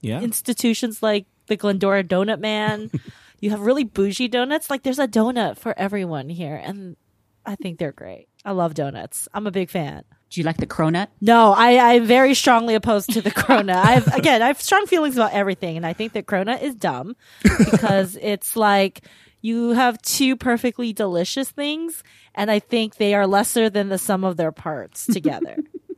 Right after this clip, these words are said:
Speaker 2: Like, it doesn't, doesn't make sense. Like, I, what I want in a donut is not what I want in a croissant, and I don't understand why you're bringing them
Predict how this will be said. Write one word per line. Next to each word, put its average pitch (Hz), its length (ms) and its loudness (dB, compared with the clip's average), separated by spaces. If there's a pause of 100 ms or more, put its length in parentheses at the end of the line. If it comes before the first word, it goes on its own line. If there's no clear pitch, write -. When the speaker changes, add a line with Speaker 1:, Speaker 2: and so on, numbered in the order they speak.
Speaker 2:
Like, 254 160 -2
it 339 100 0
doesn't, 415 300 -2
doesn't 415 200 0
make 415 120 0
sense. 330 300 -2
Like, 254 220 -2
I, 269 260 -4
what 285 240 0
I 302 100 6
want 285 280 0
in 247 100 -4
a 220 60 0
donut 202 500 -2
is 202 100 -8
not 196 200 -2
what 196 100 0
I 190 80 0
want 185 300 -2
in 175 80 -10
a 160 40 -8
croissant, 196 640 -6
and 180 140 -10
I 175 100 -6
don't 185 160 -4
understand 175 460 -6
why 175 100 -4
you're 165 120 -6
bringing 170 260 -8
them 165 140 -8